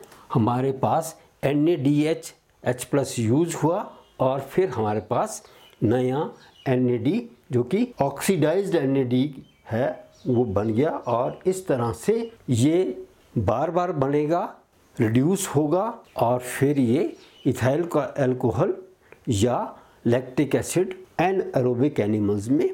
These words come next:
बनाएगा या organism में बनाएगा। Aerobic organisms में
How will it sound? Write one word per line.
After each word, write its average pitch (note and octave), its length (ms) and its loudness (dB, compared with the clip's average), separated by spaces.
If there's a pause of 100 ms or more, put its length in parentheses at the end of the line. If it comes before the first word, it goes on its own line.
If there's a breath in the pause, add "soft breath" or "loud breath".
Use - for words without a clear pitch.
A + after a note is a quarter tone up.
(180)
बनाएगा B2 580 0
या C#3+ 180 0
organism A#2 720 -2
में D#3+ 340 0
बनाएगा। A2 560 -6 (160)
Aerobic A#3 560 0 (140)
organisms D#3+ 760 0
में B2 340 -2